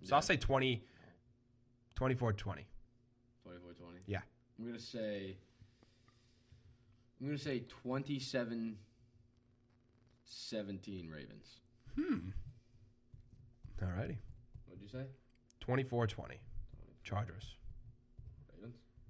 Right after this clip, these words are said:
Speaker 1: Chargers.
Speaker 2: All right.
Speaker 1: Last but not least, for the wild card, Eagles at Bears.
Speaker 2: Bears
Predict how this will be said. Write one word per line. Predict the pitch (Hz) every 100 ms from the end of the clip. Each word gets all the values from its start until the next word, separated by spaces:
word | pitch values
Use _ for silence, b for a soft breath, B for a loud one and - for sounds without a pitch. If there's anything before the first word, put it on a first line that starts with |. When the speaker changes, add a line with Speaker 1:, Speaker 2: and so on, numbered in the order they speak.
| - -
Speaker 1:
Chargers. | - 95 101 135 - - - - - - - - - B B B B B B 98
Speaker 2:
All |
right. | 117 110 - -
Speaker 1:
Last | 143 170
but | 156
not | 151
least, | 147 170 - - - - - -
for | 113
the | 110
wild | 131 139
card, | 123 139 139 131 -
Eagles | 131 139 143 131 127
at | 123 120 120 - 98
Bears. | 107 101 90 87 - - - - 98
Speaker 2:
Bears | 107 98 90